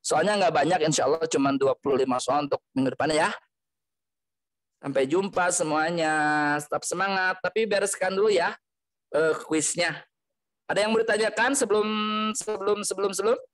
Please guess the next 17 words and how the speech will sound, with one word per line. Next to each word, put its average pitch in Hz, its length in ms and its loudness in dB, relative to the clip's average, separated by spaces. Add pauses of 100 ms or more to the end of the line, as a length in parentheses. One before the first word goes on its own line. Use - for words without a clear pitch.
(720)
Sebelumnya, 185 480 -2
kalian 196 240 0
ada 220 80 2
yang 190 140 2
mau 208 100 0
bertanya 202 240 0
nggak? 247 180 2 (2000)
Udah 175 160 -2
jelas 196 280 0
ya? 214 200 0 (1160)
Ah, 170 520 -2
ini 170 160 -2
udah 165 200 0
pada 156 240 -2
keluar 160 400 2
nih 151 160 -4
sebagian. 135 560 -2